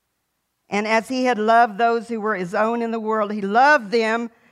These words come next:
to the last and to the highest degree. That's verse one. But, uh, in verse, uh, thirty-four, he says, oh, and, and let me just mention this.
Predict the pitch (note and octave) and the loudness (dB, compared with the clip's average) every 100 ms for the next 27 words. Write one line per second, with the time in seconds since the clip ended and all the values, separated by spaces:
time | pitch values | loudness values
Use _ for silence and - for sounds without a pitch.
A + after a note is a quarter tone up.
0 | _ - G#3 F#3 F#3 A#3 C4 C4 - G#3 | _ -6 -2 -2 2 6 6 4 -4 -6
1 | F#3+ G3 E3+ - A3+ G#3+ G#3+ - F#3+ F3 | -6 -6 -6 -4 -2 -2 -4 -10 -12 -12
2 | E3+ F3 D#3+ E3 F3 _ _ _ - F#3 | -8 -6 -6 -8 -14 _ _ _ -4 -4
3 | - - - F3 F#3+ F3 - D3+ C3 D3 | -6 -16 -20 -10 -8 -8 -10 -8 -8 -8
4 | C3+ - _ - E3+ D3 E3+ _ _ _ | -10 -12 _ -8 -6 -6 -10 _ _ _
5 | _ _ _ _ _ _ _ _ _ _ | _ _ _ _ _ _ _ _ _ _
6 | _ _ _ _ B3 A#3 D4+ E4 - C4 | _ _ _ _ -6 0 0 0 -2 2
7 | A3 F#3+ F#3+ _ _ _ _ _ _ _ | 2 0 -8 _ _ _ _ _ _ _
8 | B3+ C4+ D4 - - A#3 F#3+ F#3+ F#3 G#3 | 0 0 0 -6 -6 -2 -2 -2 -6 -12
9 | - G#3 F#3 F3+ - _ _ _ _ _ | -6 -4 -2 -4 -12 _ _ _ _ _
10 | _ _ - A#3+ G3+ A3 - B3 B3 A#3 | _ _ -2 0 -2 -2 -2 -2 -2 -6
11 | F3+ F#3 G3 G3 F3+ - E3 D#3+ B2+ C3+ | -8 -12 -8 -6 -6 -6 -6 -6 -8 -10
12 | - - | -14 -20